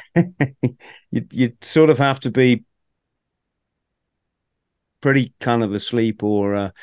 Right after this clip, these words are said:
or in the matrix for it not to have woken you up. And so when this one come around, it's just all the same gameplay. And like you say, they seem,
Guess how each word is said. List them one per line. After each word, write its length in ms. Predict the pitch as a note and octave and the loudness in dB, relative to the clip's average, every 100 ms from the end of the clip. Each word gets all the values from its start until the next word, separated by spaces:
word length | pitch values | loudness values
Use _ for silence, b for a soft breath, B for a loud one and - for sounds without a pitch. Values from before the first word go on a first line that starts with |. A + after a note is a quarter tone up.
| B B B B B - | B B B B B 0
or 160 | A2+ A#2 | 2 4
in 80 | |
the 80 | A#2 | 4
matrix 520 | A#2 A#2 A#2 B2 A2 | 4 2 0 -6 -6
for 140 | - B2+ | -2 -2
it 80 | - | 2
not 320 | D#3 D#3 - | 2 2 -2
to 140 | C3 | -2
have 100 | A#2+ | 0
woken 420 | A2 A2+ G#2 A#2 | 2 0 0 0
you 140 | A2 A2 | 0 0
up. 240 | A2 - | -4 -2
And 180 | B2 A#2+ | 0 0
so 220 | - C#3+ | 2 2
when 180 | C#3 C#3+ | 4 4
this 240 | D#3 D#3 | 4 2
one 200 | D3+ C3 | 0 0
come 200 | B2 A#2+ | 0 -2
around, 300 | A#2 A#2 A2+ | 0 0 0
it's 140 | A2+ A2 | -2 -4
just 280 | C3 - - | -6 -8 -2
all 400 | D3+ D3 D3 C#3+ | 2 6 6 4
the 100 | A2+ | 0
same 400 | - B2 A#2 G#2+ | 0 2 2 2
gameplay. 640 | A2 A2 A2+ G#2 A2 G#2+ G2+ | 2 2 0 0 0 0 -2
And 220 | G2+ A2 | -4 0
like 260 | B2 B2 | -2 0
you 120 | C3+ B2 | 0 2
say, 220 | C3 A2+ | 2 2
they 120 | G#2+ | -2
seem, 400 | - B2+ B2 | 0 0 0